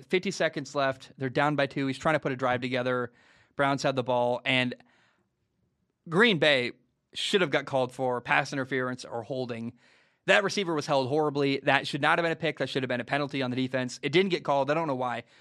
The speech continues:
But whether you count Baker having three interceptions or four, neither can happen, right? Like, Baker, let's say that interception doesn't count. And, okay, so instead of four interceptions, he has three. That's still terrible.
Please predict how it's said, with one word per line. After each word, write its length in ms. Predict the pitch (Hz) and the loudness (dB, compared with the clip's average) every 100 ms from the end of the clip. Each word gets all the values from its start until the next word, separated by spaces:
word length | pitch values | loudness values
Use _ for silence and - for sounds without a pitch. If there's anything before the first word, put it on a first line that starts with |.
| - - | -14 -4
But 160 | 208 | 0
whether 320 | 196 214 214 180 | 4 4 4 0
you 260 | 170 202 | -2 -4
count 340 | 214 208 190 - _ 135 | 0 2 2 -2 _ 0
Baker 300 | 165 170 165 | 0 2 2
having 240 | 151 139 | 2 0
three 280 | - 160 175 | -6 -4 -2
interceptions 560 | 170 - 160 - 139 - | -2 -2 -4 -2 -6 -2
or 180 | 160 151 | 0 -2
four, 440 | - 165 127 113 _ _ _ _ | -2 -2 -2 -2 _ _ _ _
neither 440 | 156 170 285 349 247 | -6 -2 0 0 0
can 180 | 190 | 0
happen, 500 | 139 180 214 131 101 - | 2 6 4 2 -8 -4
right? 220 | 139 156 | 0 0
Like, 180 | 151 143 | 0 4
Baker, 500 | 214 269 196 165 175 _ _ _ _ _ - | 4 4 0 0 -4 _ _ _ _ _ -2
let's 400 | 254 269 311 - | 0 2 2 2
say 220 | 320 254 | 0 2
that 220 | 226 226 | 4 2
interception 600 | 214 196 - 175 - 160 | 0 -2 0 -2 -2 0
doesn't 320 | 135 135 180 | 0 0 -2
count. 420 | - 277 226 - - - | -2 -4 -4 -8 -12 -2
And, 200 | 151 160 | -2 0
okay, 360 | 233 170 160 | -2 0 -2
so 140 | 175 170 | -2 -2
instead 220 | 170 196 | 0 0
of 140 | 175 | 0
four 200 | 185 185 | 0 0
interceptions, 460 | 156 143 143 - 131 | 0 -2 -2 -2 -4
he 80 | 143 | -2
has 180 | 131 | -2
three. 300 | - 165 117 - _ _ _ | -4 -6 -6 -10 _ _ _
That's 220 | - 233 - | 0 0 0
still 340 | - 330 381 | 2 4 4
terrible. 640 | - 339 415 294 160 117 | 4 4 4 2 0 -8